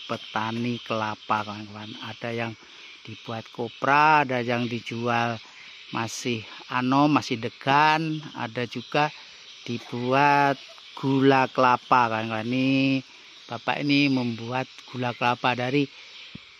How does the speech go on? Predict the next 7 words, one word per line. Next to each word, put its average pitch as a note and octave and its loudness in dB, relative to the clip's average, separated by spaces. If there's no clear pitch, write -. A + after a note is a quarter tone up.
diikat B2+ -2
di C3+ -4
belakangnya, C3 2
kawan-kawan. A2 -4
Nah, A#2 -12
ini A2+ -8
beliau A#2+ -6